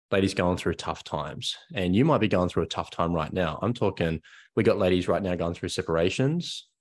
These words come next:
divorces, children problems, children sicknesses, ladies are losing jobs. Some ladies have got sick parents. All of these are extremely difficult situations.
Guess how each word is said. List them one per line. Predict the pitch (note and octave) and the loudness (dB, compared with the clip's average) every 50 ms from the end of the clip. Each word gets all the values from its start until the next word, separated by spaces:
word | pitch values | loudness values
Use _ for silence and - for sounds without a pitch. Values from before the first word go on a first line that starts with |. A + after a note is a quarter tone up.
| _ _ _ - | _ _ _ -10
divorces, | - E2 D#2+ E2+ F2+ G2 - - C#3+ C#3+ D3 C#3+ - - - _ _ _ _ _ _ _ _ _ _ _ _ _ | -8 -4 0 2 2 2 0 0 -2 -2 -2 -4 -8 -12 -16 _ _ _ _ _ _ _ _ _ _ _ _ _
children | - - G#2+ G#2 G#2 G#2+ G2+ F#2+ | -4 0 0 2 2 2 0 0
problems, | - G#2+ G2 G2 A#2 B2 C3+ D3 D3 - - - | 0 0 0 2 2 2 2 0 -2 -6 -12 -14
children | - - - G2 F2+ F#2 F2 E2+ | -10 -4 -4 -2 -2 -2 -4 -4
sicknesses, | - - B2 - - C3 A2+ - - B2+ C3+ D3 D#3 - - - - - _ _ - | -4 -4 -4 -2 -2 -2 -2 0 2 2 2 2 0 -2 -6 -8 -10 -12 _ _ -4
ladies | - F2+ F#2 F#2+ F2+ F#2+ | -2 0 0 0 0 0
are | F2+ | 2
losing | F#2 F#2 F2 F#2 E2+ D#2+ | 2 2 2 2 0 0
jobs. | G2 G2 G2 A2+ B2 B2 B2+ - - - - - _ _ _ | 2 2 4 4 2 2 0 -6 -10 -12 -14 -16 _ _ _
Some | - - F2+ | -8 -4 0
ladies | F2+ F#2 F2+ F#2 E2+ | 2 2 2 2 0
have | - | -2
got | - - | -6 -8
sick | - - - F2+ - - | -8 -8 -10 -10 -10 -10
parents. | - - G#2 A2+ A#2 A#2 B2 B2 - - - - _ _ _ _ _ _ _ _ _ _ | -4 -2 0 2 2 2 2 0 -2 -6 -12 -16 _ _ _ _ _ _ _ _ _ _
All | A2+ A#2 C#3+ D#3 | 4 4 4 4
of | C3+ C3 | 4 4
these | B2 A2+ G#2+ G#2+ G2+ F#2 - | 2 2 2 0 -2 -4 -6
are | - - F#2+ F2 E2+ - | -8 -6 -4 -2 -2 -2
extremely | - - - - - - - A2 G#2 G2+ G#2 G#2 G2 | -4 -6 -8 -8 -10 -4 -2 0 0 2 2 0 0
difficult | F#2+ - - G#2 - - - G#2 G#2 - | -2 -2 -4 -4 -4 -4 -4 -6 -6 -6
situations. | - G#2 - - F2 D#2+ D#2 D#2 D#2 - - - - - - - - | -6 -8 -4 -4 -2 -2 -2 -2 -4 -6 -8 -10 -12 -12 -14 -16 -18